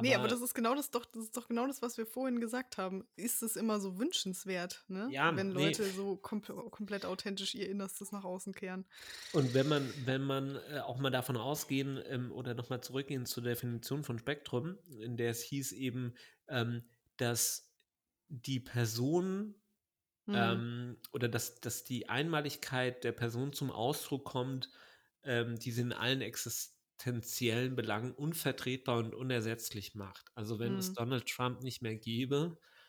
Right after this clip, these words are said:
Speaker 2: dann f-, also, ne, ich glaub, den Satz kann jeder irgendwie so
Speaker 1: <laughs>
Speaker 2: weiterführen. Äh, aber genauso halt auch mit Wladimir Putin oder ähnlichen
Speaker 1: Aber es,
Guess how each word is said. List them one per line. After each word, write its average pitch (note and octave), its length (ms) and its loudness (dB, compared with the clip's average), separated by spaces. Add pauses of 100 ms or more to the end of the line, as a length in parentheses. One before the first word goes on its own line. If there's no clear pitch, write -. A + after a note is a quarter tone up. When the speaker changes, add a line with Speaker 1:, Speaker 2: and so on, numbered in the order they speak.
(560)
Speaker 2:
dann A2+ 180 0
f-, - 200 -8 (180)
also, B2 380 -2 (120)
ne, D3 380 0 (960)
ich - 200 -4
glaub, C3 220 4
den B2+ 160 6
Satz B2 240 6
kann B2+ 200 6
jeder B2 360 10
irgendwie B2+ 300 2
so A#2+ 320 -2 (280)
Speaker 1:
<laughs> B2 240 -10
Speaker 2:
weiterführen. A#2+ 800 2 (560)
Äh, C3 120 2
aber C3 260 4
genauso C3+ 480 6
halt C3+ 180 4
auch B2+ 200 0
mit B2 340 2 (840)
Wladimir A#2 480 2
Putin C#3+ 400 0
oder B2 220 4
ähnlichen D3 420 0 (140)
Speaker 1:
Aber G#3 200 4
es, E2+ 160 2